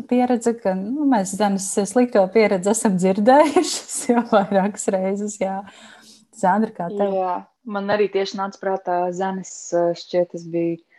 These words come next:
Speaker 2: par, eh, saldus vietā, jā, Kolorīta Zieda pašizdotā grāmata, kur Zane,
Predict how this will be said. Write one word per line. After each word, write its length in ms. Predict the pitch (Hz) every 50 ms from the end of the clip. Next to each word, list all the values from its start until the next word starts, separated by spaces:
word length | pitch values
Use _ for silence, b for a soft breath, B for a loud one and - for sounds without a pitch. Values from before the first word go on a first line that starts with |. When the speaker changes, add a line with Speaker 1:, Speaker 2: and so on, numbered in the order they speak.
| b b b b b b
Speaker 2:
par, 220 | - 170 165 165
eh, 380 | 165 170 175 170 170 165 165 165
saldus 680 | - - - - 165 170 180 196 226 240 247 277 - 302
vietā, 360 | 311 320 320 311 - 190 190
jā, 160 | 190 185 185 180
Kolorīta 680 | - - 196 196 196 180 170 170 165 165 170 _ - 165
Zieda 400 | 170 170 175 175 170 165 160 165
pašizdotā 640 | - 180 190 - - - 165 175 170 170 - 165 165
grāmata, 480 | 165 170 170 170 180 190 196 - -
kur 140 | - 180 175 170
Zane, 300 | 180 185 185 208 220